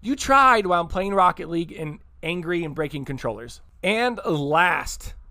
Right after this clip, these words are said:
is r-, from I G N and written by Jim Vejvoda. Sony,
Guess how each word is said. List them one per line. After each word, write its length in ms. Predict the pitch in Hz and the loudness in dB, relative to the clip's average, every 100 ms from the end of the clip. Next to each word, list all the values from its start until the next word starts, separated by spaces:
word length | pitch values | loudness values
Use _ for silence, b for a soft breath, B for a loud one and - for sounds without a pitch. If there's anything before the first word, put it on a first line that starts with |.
| - | -14
is 160 | 156 147 | -10 -10
r-, 240 | - - | -10 -12
from 200 | 156 175 - | -4 -4 -2
I 160 | 170 | -4
G 200 | 185 170 | -2 -2
N 180 | 160 160 | -2 -4
and 200 | - 147 | -8 -8
written 180 | 143 147 | -8 -4
by 160 | 143 139 | -4 -4
Jim 280 | 127 139 | -6 -6
Vejvoda. 640 | 135 127 127 127 147 151 131 - b b b - | -6 -10 -8 -2 0 -2 -6 -16 b b b -2
Sony, 540 | 226 233 247 233 190 | 2 2 2 -4 -8